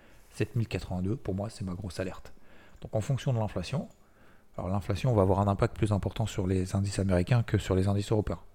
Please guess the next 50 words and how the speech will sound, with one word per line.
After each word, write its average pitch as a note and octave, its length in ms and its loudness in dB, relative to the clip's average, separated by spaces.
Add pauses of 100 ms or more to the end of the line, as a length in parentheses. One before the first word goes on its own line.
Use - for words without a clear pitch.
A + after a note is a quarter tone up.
(100)
Mais G#2 320 0 (800)
si - 200 -4
le A#2 120 4
cac A#2 240 -2
fait A2+ 100 2
partie - 300 0
des G#2 80 4
faibles, - 340 0 (380)
si - 220 0
l'inflation A2+ 440 6
est G2+ 40 4
supérieure G2+ 420 4
à G2 40 4
ce - 60 -4
qu'on G#2+ 140 -4
attend, G2 340 -2 (320)
les G2+ 300 6
actifs - 260 2
risqués G2 300 0
vont F#2 120 0
baisser, F2+ 400 -2 (380)
je F2+ 140 -2
vais G#2 100 2
shorter - 320 -2
les G2 80 2
plus - 160 -2
faibles, C3+ 220 4
je A2+ 100 -6
vais F#2 60 -6
vendre G#2+ 200 0
les G#2 60 0
plus F#2+ 140 -6
faibles, A#2+ 340 -4
donc G#2+ 160 -2
probablement G2+ 540 4
le A2+ 100 -2
cac - 240 -4
en F#2+ 60 -4
fera - 180 -4
partie. - 360 -6 (1080)
Mon A#2 140 2
plan, G#2+ 240 4
c'est - 180 -2
simple, - 320 -2 (540)
si - 260 0
l'inflation A#2 440 2
est - 20 -2
supérieure G#2 320 0
aux G#2+ 60 4
attentes F#2+ 420 -4